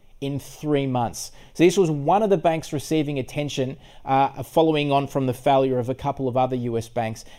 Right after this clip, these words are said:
including Signature and Silicon Valley Bank. So this is gonna be one to probably, uh, watch in the days ahead. So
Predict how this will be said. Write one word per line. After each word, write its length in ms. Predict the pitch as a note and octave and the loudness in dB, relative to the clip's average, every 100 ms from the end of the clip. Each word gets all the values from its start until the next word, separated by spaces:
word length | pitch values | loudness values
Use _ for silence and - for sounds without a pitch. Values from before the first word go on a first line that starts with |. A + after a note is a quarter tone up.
| - | -10
including 360 | A#2+ C3+ B2 | -2 0 0
Signature 580 | - C#3+ C3+ B2+ C#3 B2+ B2 | -4 -4 -2 -2 0 0 0
and 200 | A#2+ A2+ | -6 -4
Silicon 460 | - B2 A#2+ B2 | -4 -4 -4 -6
Valley 260 | A2+ A2+ A#2 | -2 -2 -2
Bank. 220 | A2+ A#2 | -4 -2
So 80 | D#3 | 2
this 140 | F3+ | 2
is 60 | G3 | 4
gonna 140 | G3+ | 2
be 100 | F3+ | 4
one 260 | D#3 D#3+ D#3 | 4 4 2
to 220 | D#3 C#3 | 2 2
probably, 540 | C#3 D#3+ D#3 D3 C#3 | 2 0 2 2 0
uh, 120 | C3 B2+ | 0 -2
watch 420 | C3 C#3 - - | 2 0 0 -8
in 200 | C#3+ B2+ | -8 -4
the 180 | B2 B2 | -4 -4
days 480 | A#2+ B2+ B2+ A2+ - | -2 -2 -2 -4 -8
ahead. 320 | G#2 A2+ G#2 | -6 -6 0
So 240 | D#3 C3 | 4 4